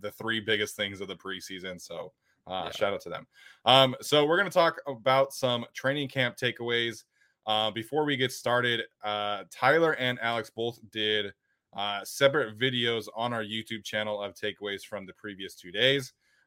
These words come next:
Speaker 1: Um, so definitely go and check those out. Um, Arjun did just release a, uh, an interview with Brad, uh, Spielber-, Spielberger, I think his name is,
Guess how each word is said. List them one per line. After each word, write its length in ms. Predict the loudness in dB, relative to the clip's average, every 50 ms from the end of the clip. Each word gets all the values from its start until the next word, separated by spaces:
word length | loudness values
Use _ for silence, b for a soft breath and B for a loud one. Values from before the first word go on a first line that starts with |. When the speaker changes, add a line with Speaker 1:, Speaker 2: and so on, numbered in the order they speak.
| _ -8
Speaker 1:
Um, 260 | -6 -6 -6 -6 -8
so 100 | -10 -8
definitely 340 | -4 -4 -4 -2 -2 -4 -2
go 260 | 2 2 2 2 0 -2
and 160 | -6 -10 -10
check 280 | -6 -4 -4 -4 -4 -4
those 240 | -6 -6 -4 0
out. 260 | 2 4 4 4 2 0 -6 _ _ _ _ _ _ _ -10
Um, 240 | -8 -8 -8 -8 -4
Arjun 480 | -2 0 0 0 0 -2 -4 -4 -4 -8 -10
did 240 | -8 -8 -8 -8 -8
just 300 | -8 -6 -6 -6 -6 -8
release 480 | -8 -6 -4 -6 -6 -6 -8 -12 -14 -12 -8 -6
a, 340 | -4 -4 -2 -2 -4 -4
uh, 440 | -4 -6 -6 -6 -6 -6 -6 -8 -8 -10 -12
an 120 | -14 -8 -6
interview 500 | -6 -4 -4 -4 -4 -4 -2 -2 -2 -2
with 380 | -2 -2 -2 -2 -4 -8 -20 -20 _ _ _ _ _ _
Brad, 520 | -6 -2 0 2 4 4 4 4 4 2 0 -4
uh, 320 | -6 -4 -4 -4 -4 -4 -6
Spielber-, 480 | -8 -8 -8 -6 -6 -4 -6 -6 -8 -10 -14
Spielberger, 600 | -20 -12 -8 -6 -4 -2 -2 0 0 0 -2 -2
I 40 |
think 160 | -2 -4 -6 -6
his 220 | -6 -6 -6 -6
name 180 | -6 -6 -6 -6
is, 200 | -8 -10 -12